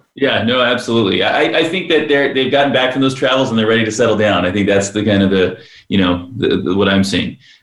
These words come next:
Um, I do, I do agree though that they don't need as much space, right? Um, you know, I think that if you look at, you know, the, from the nineteen fifties building of houses, you saw, you know, eight hundred to twelve hundred square foot houses, and that was plenty, no master bedrooms.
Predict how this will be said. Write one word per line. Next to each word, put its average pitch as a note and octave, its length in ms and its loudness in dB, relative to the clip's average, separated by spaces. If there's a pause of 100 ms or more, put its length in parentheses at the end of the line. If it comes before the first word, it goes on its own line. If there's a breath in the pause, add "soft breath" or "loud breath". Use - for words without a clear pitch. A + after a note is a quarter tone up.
Um, F#2+ 220 0
I G#2 100 0
do, C3+ 240 2
I C#3+ 140 0
do E3+ 180 4
agree D#3+ 280 0
though C3 180 4
that B2+ 180 0
they B2 140 2
don't B2 240 0
need B2 100 2
as A2+ 80 2
much C3 200 2
space, A#2+ 540 -2
right? B2 300 0
Um, A2 220 2
you G#2+ 80 2
know, G#2+ 180 2
I G#2+ 100 2
think A2+ 200 0
that A2+ 140 0
if G2 100 -4
you A2 80 2
look A2+ 160 0
at, A2+ 220 0 (380 loud breath)
you A2 100 0
know, G#2 160 2
the, F2+ 160 -4
from A2 180 2
the G#2+ 100 2
nineteen A2+ 360 2
fifties A2+ 380 0
building G#2+ 300 2
of G#2 100 0
houses, A2+ 420 0
you G#2 120 -2
saw, G#2 480 0 (160 loud breath)
you G#2+ 80 -2
know, G2 360 0 (100)
eight A2+ 340 -2
hundred A2+ 320 2
to G#2 280 0
twelve G#2+ 240 2
hundred G#2+ 180 0
square A2 220 0
foot G#2+ 160 0
houses, G#2 340 0
and G2 100 2
that G2 80 2
was F#2+ 100 -2
plenty, G#2+ 460 0
no F#2 120 0
master F#2+ 320 0
bedrooms. G2 640 0